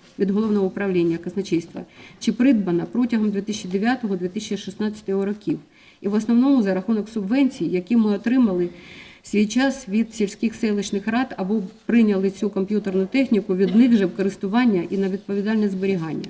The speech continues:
На сьогоднішній день вся комп'ютерна техніка в управлінні морально застаріла та не дає важ-, можливості повноцінно використовувати на ній сучасне програмне забезпечення, встановлене в січні цього року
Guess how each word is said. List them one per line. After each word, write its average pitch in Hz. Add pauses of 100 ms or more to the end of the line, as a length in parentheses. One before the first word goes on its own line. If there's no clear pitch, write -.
(140)
На 226
сьогоднішній 247
день 269
вся 247
комп'ютерна 208
техніка 262
в 208
управлінні 208
морально 208
застаріла 208
та 196
не 202
дає 220
важ-, 190
можливості 226
повноцінно 202
використовувати 208 (120)
на 202
ній 247
сучасне 240
програмне 202
забезпечення, 190
встановлене 202
в 185
січні 233
цього 190
року 170